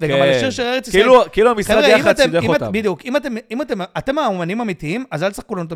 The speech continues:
Speaker 1: מצד אחד את המשחקים של המשרדי יח"צ, ואם אתם משחקים את המשחקים של משרדי יח"צ,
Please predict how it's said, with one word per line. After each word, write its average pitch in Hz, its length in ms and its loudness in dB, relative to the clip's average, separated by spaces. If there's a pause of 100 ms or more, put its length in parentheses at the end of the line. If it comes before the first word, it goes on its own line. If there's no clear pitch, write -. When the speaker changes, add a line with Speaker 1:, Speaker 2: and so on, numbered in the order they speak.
(120)
Speaker 1:
מצד 160 260 -6
אחד 165 100 -10
את 160 60 -12
המשחקים 156 360 -16
של 147 100 -14
המשרדי 143 500 -12
יח"צ, 226 300 -10
ואם 220 120 -10
אתם 285 100 -14
משחקים 247 280 -12
את 294 60 -14
המשחקים 180 380 -14
של 165 140 -14
משרדי 151 300 -10
יח"צ, 202 300 -10